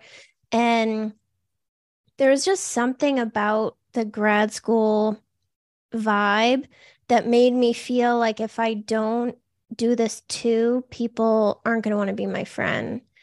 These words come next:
And I went to school for science, so there's a big drinking culture. I know everybody says that about whatever industry, but there's a big drinking culture in science. Like, there's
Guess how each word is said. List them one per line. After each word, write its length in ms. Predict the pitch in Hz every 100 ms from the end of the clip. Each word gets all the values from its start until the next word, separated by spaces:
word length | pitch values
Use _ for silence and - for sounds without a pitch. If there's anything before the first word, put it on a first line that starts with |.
| _ _ _
And 680 | - 220 220 220 220 220 214 _ _ _ _ _ _ _ _ _ _ _ -
I 100 | 269
went 180 | 285 269
to 100 | 262
school 240 | - 233
for 160 | - 214
science, 560 | - 233 226 220 208
so 120 | -
there's 300 | 214 220 220
a 80 | 233
big 380 | 208 - 214 214 _ _
drinking 440 | - 214 208 214
culture. 480 | 214 214 208 - 214
I 80 | -
know 140 | 240 226
everybody 400 | 214 220 214 208
says 320 | - 202 208
that 300 | 190 185 - -
about 280 | 208 190
whatever 320 | 202 196 214 196
industry, 600 | 202 208 - 202 202 214 - - - - -
but 160 | 247
there's 200 | 320 330
a 80 | 339
big 360 | 247 240 240 214
drinking 400 | 226 214 220 214
culture 400 | - 208 - 220
in 160 | 208
science. 500 | 202 220 214 214 214
Like, 140 | 202 208
there's 240 | 208 202